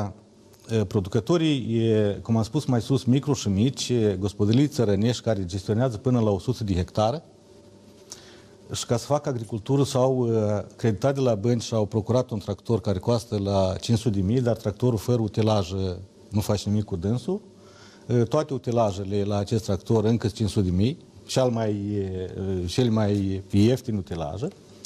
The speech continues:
și că e un milion. Și cu, e, ratele la bănci, cu dobânzile la bănci care se oferă, e, de paisprezece, optsprezece la sută,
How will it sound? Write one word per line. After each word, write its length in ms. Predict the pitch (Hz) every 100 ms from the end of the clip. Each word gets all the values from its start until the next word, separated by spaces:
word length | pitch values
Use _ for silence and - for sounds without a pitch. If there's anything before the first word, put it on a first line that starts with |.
| -
și 160 | - 180
că 100 | 180
e 100 | 175
un 100 | 170
milion. 380 | 165 160 127 85
Și 160 | -
cu, 300 | 104 117 110 110 - - - - -
e, 440 | 107 110 107 104 92 - - - - - - - - - -
ratele 460 | - 127 165 156 143
la 560 | 120 120 113 104 101 - _ 101 95
bănci, 380 | 131 - - - 101 107
cu 240 | - 107 101
dobânzile 460 | 104 101 151 131 120
la 120 | 110
bănci 240 | 110 117
care 220 | - 95
se 140 | 90 95
oferă, 380 | 87 117 113 95
e, 440 | 92 - 98 95
de 600 | 87 98 92 87 85 82
paisprezece, 640 | - 120 117 107 90 90 -
optsprezece 540 | 110 - 104 92 -
la 60 | 90
sută, 460 | - 143 - 220